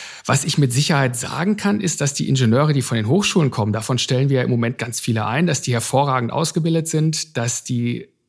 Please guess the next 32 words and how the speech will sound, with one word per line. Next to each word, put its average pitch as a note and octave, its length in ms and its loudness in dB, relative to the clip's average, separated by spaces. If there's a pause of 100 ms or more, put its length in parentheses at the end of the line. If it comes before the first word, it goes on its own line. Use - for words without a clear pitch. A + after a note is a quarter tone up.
(120)
im G#3 480 2
Job C3 480 0
nach A#2+ 320 -4
verhältnismäßig D3+ 1040 -2
kurzer F3+ 420 0
Arbeitszeit C#3+ 640 -2
exzellente B2+ 800 -2
Arbeit F3+ 400 0
machen F3 360 2 (460)
und C#3 160 2
dass B2+ 160 0
es - 240 -6
echt B2+ 280 -2
ganz B2 240 0
großen B2 320 -2
Spaß A#2+ 360 -4
macht, B2+ 140 -4
mit A#2+ 120 -6
den A#2+ 80 2
jungen A#2+ 180 2
Leuten A#2+ 220 0
zusammenzuarbeiten. A2+ 800 -2
Also A#2 180 -2
ich B2+ 140 -6
kann B2+ 560 -6 (240)
keine D3+ 280 2
Qualitätsdefizite E3+ 1300 0
erkennen. D#3 560 2 (540)
Eventuell D3 460 4
befinden D3+ 380 2
wir D3 180 2
uns D3 440 -2